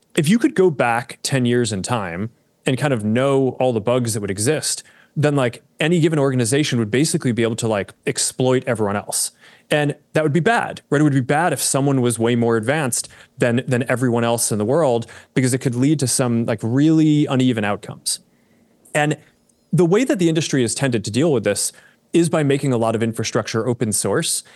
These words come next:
So that way it can just get rolled out and every piece of software can kind of get incrementally a little bit stronger and safer together. So that's the case that I worry about for the future. It's not like, I mean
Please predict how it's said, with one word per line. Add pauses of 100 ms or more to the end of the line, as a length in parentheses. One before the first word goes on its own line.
(140)
So
that
way (200)
it
can
just
get
rolled
out
and
every
piece
of
software
can
kind
of
get
incrementally
a
little
bit
stronger (240)
and
safer (320)
together. (380)
So (300)
that's
the
case
that
I
worry
about
for
the
future.
It's
not
like, (580)
I
mean